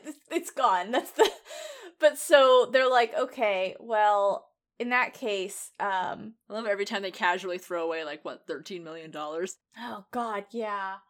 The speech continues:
Speaker 1: Um, so at this point, it's Teal'c's job because Teal'c, <laughs> like, Hammond didn't, like, obvi-, this happens off screen, I guess, Teal'c actually volunteering, because when Sam says what the plan is, she's like, "Yeah, and then we have someone go through after we confirm that there is a viable,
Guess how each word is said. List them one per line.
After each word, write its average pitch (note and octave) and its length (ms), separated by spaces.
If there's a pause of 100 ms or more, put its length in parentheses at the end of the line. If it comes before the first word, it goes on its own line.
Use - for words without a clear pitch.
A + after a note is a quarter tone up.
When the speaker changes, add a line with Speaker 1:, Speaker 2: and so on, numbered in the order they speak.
(460)
Speaker 1:
Um, A3 440
so B3+ 500
at A#3+ 140
this D#4+ 180
point, B3+ 320
it's - 200
Teal'c's F4 460
job F#3 420
because G#3 380 (220)
Teal'c, C4 520 (100)
<laughs> C#4 140
like, C#4 180
Hammond E4 480
didn't, C#4 300 (280)
like, D4 120
obvi-, E4 360 (760)
this A4 260
happens E4+ 300
off A#3 240
screen, A3+ 340
I G#3 80
guess, A3 240
Teal'c A#3+ 280
actually A3 500
volunteering, B3 840
because C4 280
when C4 140
Sam D#4+ 400
says A#3+ 560
what A3 180
the G3+ 100
plan G#3+ 400
is, B3 340
she's A#3+ 160
like, A3+ 180
"Yeah, A3+ 200
and A3 80
then G#3+ 80
we A3 80
have G#3 180
someone A3 460
go G3+ 240
through G3 500
after F#3 280
we G3 80
confirm F#3+ 540
that E3+ 200
there F#3 140
is G#3+ 260
a G#3 60
viable, F#3 720